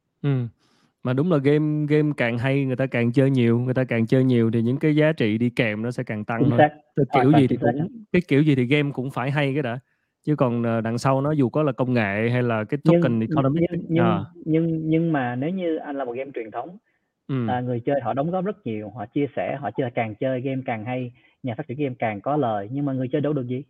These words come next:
Speaker 1: Ừ.
Speaker 2: Người chơi không hề được gì hết, anh chỉ được
Speaker 1: Ừ.
Speaker 2: chơi thôi. Còn,
Speaker 1: Ừ,
Speaker 2: còn đối
Speaker 1: ừ.
Speaker 2: với game, gọi là, mà trên nền tảng blockchain như ví dụ như Axie, thì người chơi đang sở hữu những con vật mà họ có thể bán và lấy lại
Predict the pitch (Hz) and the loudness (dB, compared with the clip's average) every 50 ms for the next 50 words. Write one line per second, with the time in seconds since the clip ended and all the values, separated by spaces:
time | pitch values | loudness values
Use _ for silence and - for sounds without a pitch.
0 | _ _ _ _ _ _ _ _ _ _ _ _ _ _ _ _ - 131 127 123 | _ _ _ _ _ _ _ _ _ _ _ _ _ _ _ _ -6 -4 -2 -2
1 | 117 113 143 139 127 165 165 160 175 180 170 156 151 135 135 127 120 135 127 156 | -2 0 -2 0 0 0 0 2 0 0 2 2 2 2 2 0 -2 -2 -2 -2
2 | 208 247 - _ _ - 170 151 170 175 156 135 127 131 - _ - 135 131 123 | -4 -6 -8 _ _ -4 -2 0 2 2 2 0 0 -4 -8 _ -2 -2 0 0
3 | 117 113 160 165 180 165 180 190 143 123 - _ _ _ _ _ _ _ _ _ | 0 0 0 0 2 0 0 -4 -6 -8 -14 _ _ _ _ _ _ _ _ _
4 | _ _ _ _ _ 143 131 131 123 - 117 113 - 135 127 127 139 165 165 180 | _ _ _ _ _ -2 -2 -2 -4 -4 -6 -4 -2 0 0 0 0 0 0 0
5 | 180 180 165 160 151 151 151 143 143 151 - - 123 110 110 110 107 104 104 101 | 0 0 0 0 0 0 -2 -4 -6 -8 -10 -8 -8 -6 -4 -4 -6 -6 -6 -8
6 | 107 107 107 - 143 135 135 127 113 104 - 101 101 117 139 151 156 - - 139 | -8 -10 -4 -4 -4 -4 -4 -6 -6 -6 -8 -8 -8 -6 -6 -8 -6 -6 -6 -6
7 | 131 127 135 135 139 135 135 143 135 113 131 135 135 - _ 131 123 - _ _ | -6 -6 -8 -10 -12 -10 -8 -6 -6 -6 -6 -10 -12 -10 _ -14 -14 -14 _ _
8 | _ _ _ _ 139 131 139 139 127 123 151 147 151 147 139 - - 107 120 156 | _ _ _ _ -2 0 0 0 0 0 0 2 2 0 -2 -2 -2 -2 -2 0
9 | 147 110 113 131 127 139 143 151 139 147 131 120 - - _ - 104 98 - 113 | -2 -2 -4 -4 -6 -6 -4 -2 -2 -2 -2 -4 -6 -6 _ -16 -16 -12 -10 -10
10 | 123 - 117 113 160 143 143 165 208 254 196 135 117 104 98 101 135 165 139 98 | -8 -6 -6 -6 -4 -4 -6 -6 -6 -8 -6 -4 -4 -4 -2 -2 -2 -2 -2 -4